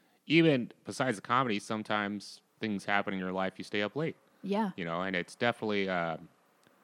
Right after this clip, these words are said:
Speaker 1: gives you a lot of anxiety to
Speaker 2: Mm-hmm.
Speaker 1: go in the next day, getting up that early, being that tired, and then driving other people's kids around.
Speaker 2: Yeah.
Speaker 1: You know, that's a lot of anxiety. That's a lot of,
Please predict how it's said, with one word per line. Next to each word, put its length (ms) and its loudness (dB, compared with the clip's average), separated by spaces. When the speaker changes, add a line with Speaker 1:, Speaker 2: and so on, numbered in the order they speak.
Speaker 1:
gives 180 0
you 100 2
a 40 2
lot 140 6
of 80 0
anxiety 680 2
to 40 -2
Speaker 2:
Mm-hmm. 200 4
Speaker 1:
go 220 -2
in 200 -2
the 80 -10
next 260 -8
day, 320 -8
getting 200 -6
up 140 -8
that 180 -6
early, 300 -8
being 240 -8
that 180 -4
tired, 440 -6
and 120 -8
then 180 -6
driving 360 -6
other 140 -8
people's 260 -14
kids 220 -8
around. 320 -10
Speaker 2:
Yeah. 360 -4
Speaker 1:
You 80 -16
know, 80 -14
that's 180 -10
a 40 -10
lot 200 -4
of 80 -14
anxiety. 440 -10
That's 140 -12
a 60 -14
lot 160 -8
of, 140 -14